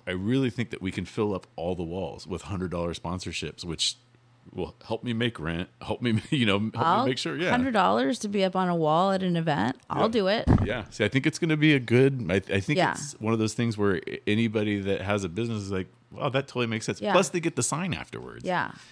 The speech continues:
Speaker 1: Ideally, I'll probably have, like,
Speaker 2: I'm already shooting ideas in my head, like, what I want my picture to be.
Speaker 1: <laughs> Nice. <laughs> See, it's a good, it's not a bad idea,
Speaker 2: Yeah.
Speaker 1: right?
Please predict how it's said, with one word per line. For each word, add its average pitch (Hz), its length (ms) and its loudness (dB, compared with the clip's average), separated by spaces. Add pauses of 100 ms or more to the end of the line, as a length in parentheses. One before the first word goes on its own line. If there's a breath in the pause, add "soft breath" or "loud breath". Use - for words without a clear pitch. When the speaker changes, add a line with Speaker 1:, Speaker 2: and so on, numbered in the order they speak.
(120)
Speaker 1:
Ideally, 107 720 2
I'll 87 80 0
probably 127 540 -2
have, 101 360 4
like, 82 420 0
Speaker 2:
I'm 220 80 2
already 196 400 4
shooting - 420 0
ideas 185 440 2
in 170 120 2
my 160 140 2
head, 165 440 2
like, 151 260 0
what 160 220 2
I 165 60 2
want 160 180 0
my 151 100 -2
picture 160 360 -4
to 135 80 -4
be. 95 320 -4
Speaker 1:
<laughs> 85 100 -2
Nice. 101 580 2 (260 loud breath)
<laughs> - 200 -16
See, 131 300 0
it's 208 140 0
a 117 120 8
good, 113 180 -4
it's 120 200 2
not 123 200 2
a 277 40 -4
bad 110 220 -2
idea, 208 220 2
Speaker 2:
Yeah. 95 200 0
Speaker 1:
right? 95 360 -2